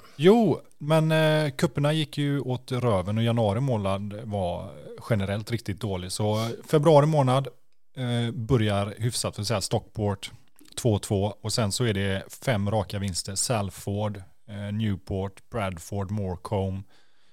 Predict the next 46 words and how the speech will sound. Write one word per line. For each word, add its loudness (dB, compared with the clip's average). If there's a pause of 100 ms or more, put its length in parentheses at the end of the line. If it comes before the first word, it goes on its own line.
(140)
Eh, -2
och -2
Morecombe 4
var 4
ju 2
därifrån 0
jag -4
tog, -6
eh, -4 (140)
Hudlin -4
ifrån. 0 (180)
Dessutom -4
gratis. -2 (500)
Hans -4
kontrakt -2
gick -4
ut -4
och -10
ironiskt 2
nog 0
då -6
så -4
gjorde -4
han -4
hattrick -4
mot -6
Morecombe -6
också. -8 (500)
Eh, -6
glädjande 0
nog. -8
Och 0
han 4
och -2
Ethan, 0
eh, -2
Wheatley -2
är -2
ju -2
de -4
som -6
har -4
blivit -10
anfallsparet -6
på -8
topp. -2